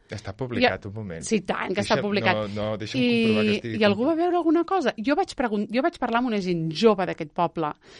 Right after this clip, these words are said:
Speaker 2: perquè nosaltres ja no som jovens.
Speaker 1: Jo també li vaig preguntar a una persona
Speaker 2: Vale.
Speaker 1: jove.
Speaker 2: I em va dir que no tenia, o sigui, ni idea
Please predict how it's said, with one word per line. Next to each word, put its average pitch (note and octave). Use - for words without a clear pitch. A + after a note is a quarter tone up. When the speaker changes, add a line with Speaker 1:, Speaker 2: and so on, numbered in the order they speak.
Speaker 2:
perquè D#3
nosaltres D3
ja D3+
no C#3+
som D3
jovens. D3+
Speaker 1:
Jo A2+
també B2+
li A#2+
vaig A2+
preguntar A2+
a G#2+
una G2
persona G2+
Speaker 2:
Vale. G2+
Speaker 1:
jove. F#2+
Speaker 2:
I A#3+
em A3+
va B3
dir D4+
que G4
no D4
tenia, C#4+
o G#3+
sigui, -
ni A#3+
idea D4+